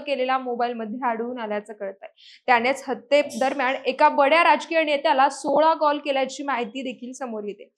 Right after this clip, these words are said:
अर्थात, ही सर्व माहिती सूत्रांकडून मिळते, त्यामुळे लवकरच या प्रकरणाचा आगा अर्थात मास्टरमाइंड कोण आहे, ते समोर येईल.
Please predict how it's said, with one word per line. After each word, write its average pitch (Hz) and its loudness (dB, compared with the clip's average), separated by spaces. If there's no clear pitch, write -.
अर्थात, 240 2
ही 277 2
सर्व 311 4
माहिती 302 2
सूत्रांकडून 302 2
मिळते, - -6
त्यामुळे 233 2
लवकरच 247 2
या 254 4
प्रकरणाचा 277 2
आगा 285 4
अर्थात 247 4
मास्टरमाइंड 339 4
कोण 339 2
आहे, 247 0
ते - -4
समोर 226 0
येईल. 196 -4